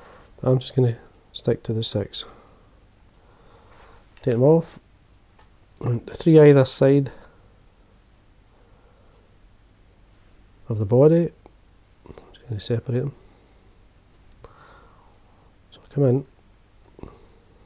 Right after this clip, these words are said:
Now the legs help support the fly.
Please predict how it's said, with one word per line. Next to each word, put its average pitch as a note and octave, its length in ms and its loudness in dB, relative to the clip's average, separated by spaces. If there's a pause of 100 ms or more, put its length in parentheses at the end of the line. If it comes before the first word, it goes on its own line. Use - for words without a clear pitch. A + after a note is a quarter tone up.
(760)
Now A#2 120 4
the A#2+ 100 2
legs D#3 400 4
help C#3 340 -2
support - 420 -6
the C3+ 80 -4
fly. A2+ 380 -6